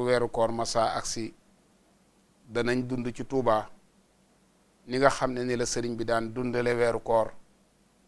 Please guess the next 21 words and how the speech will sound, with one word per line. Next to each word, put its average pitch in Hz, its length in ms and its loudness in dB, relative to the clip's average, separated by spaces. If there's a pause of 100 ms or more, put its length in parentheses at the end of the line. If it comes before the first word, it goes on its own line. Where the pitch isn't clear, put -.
(300)
moom 117 180 -2
mi 120 100 0
nga 120 100 2
xam 120 240 0
ne 113 200 -6 (1300)
ku 120 80 -14
delluwaat 123 420 4
ci 135 80 0
ay 131 120 2
xasidaam 120 520 0
gis - 380 -8 (260)
fi 143 120 -4
mu 147 120 2
teg - 240 -2
weeru 127 240 0
koor 113 280 0 (1040)
ak 123 140 2
ni 123 140 -2
mu 123 100 -2
ko 120 80 -4
fonkee. 113 460 -2